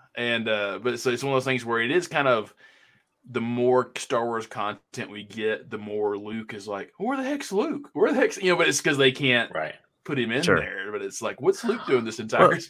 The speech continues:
Speaker 1: time?"
Speaker 3: well, I saw, saw an article or headline as I was just kind of looking at review,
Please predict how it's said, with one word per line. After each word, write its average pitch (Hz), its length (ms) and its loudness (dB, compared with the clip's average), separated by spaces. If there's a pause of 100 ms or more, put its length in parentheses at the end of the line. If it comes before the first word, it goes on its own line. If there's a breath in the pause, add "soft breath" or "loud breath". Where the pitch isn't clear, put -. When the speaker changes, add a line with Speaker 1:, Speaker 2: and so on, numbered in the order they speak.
Speaker 1:
time?" 131 180 -4
Speaker 3:
well, 196 140 12
I 196 80 10
saw, 226 340 6
saw 226 220 6
an 110 400 8
article 104 340 6
or 85 140 4
headline 87 440 0
as 82 140 -2
I 82 80 0
was 80 100 -2
just 82 140 -8
kind 85 140 0
of 76 80 -4
looking 82 200 -4
at 80 160 0 (200)
review, 87 500 0